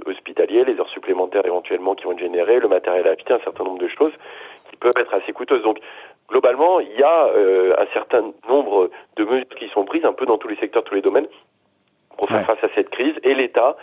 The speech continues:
Speaker 1: l'État joue vraiment le rôle d'assureur là-dessus.
Speaker 2: D'où les quarante-cinq milliards d'euros, euh, ce chiffre annoncé, quarante-cinq milliards d'euros par Bruno Le Maire aujourd'hui, de plan d'urgence. On a tout
Speaker 1: Oui.
Speaker 2: mis, là. On a, on a détaillé pas mal de, de mesures. Il y a
Speaker 1: Je
Speaker 2: quasiment tout, là.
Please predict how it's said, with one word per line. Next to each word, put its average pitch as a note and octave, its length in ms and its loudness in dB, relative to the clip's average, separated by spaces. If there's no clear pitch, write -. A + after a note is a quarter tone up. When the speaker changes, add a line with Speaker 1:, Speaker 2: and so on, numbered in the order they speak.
Speaker 1:
l'État A#2+ 300 2
joue A#2+ 180 -12
vraiment G#2+ 340 2
le G#2+ 60 0
rôle G#2 180 0
d'assureur F2 420 -2
là-dessus. - 260 -10
Speaker 2:
D'où B2+ 260 0
les F3 120 4
quarante-cinq D#3 460 0
milliards D3+ 240 2
d'euros, D#3 460 0
euh, G#2 420 0
ce A2 160 -10
chiffre - 300 -10
annoncé, G#2+ 340 0
quarante-cinq A#2 420 -2
milliards G#2+ 220 2
d'euros A2 220 2
par G#2 140 2
Bruno G2+ 220 -2
Le G2+ 80 -2
Maire G#2+ 180 0
aujourd'hui, G2+ 480 -4
de G#2 100 -4
plan C3 440 0
d'urgence. A2+ 640 -2
On C#3 200 4
a D3 80 6
tout D#3+ 140 -6
Speaker 1:
Oui. E3+ 80 2
Speaker 2:
mis, A#3+ 60 -2
là. D#3 220 2
On B2 300 -6
a, A#2+ 120 2
on B2 120 0
a A#2+ 80 2
détaillé C3 320 -2
pas C3+ 160 -4
mal B2+ 140 -4
de, A2 300 -4
de A2 120 -6
mesures. A#2+ 640 -4
Il A#2 80 -6
y B2+ 40 0
a - 20 0
Speaker 1:
Je D3 40 0
Speaker 2:
quasiment C3 340 -4
tout, D#3+ 120 -4
là. F#3 200 -6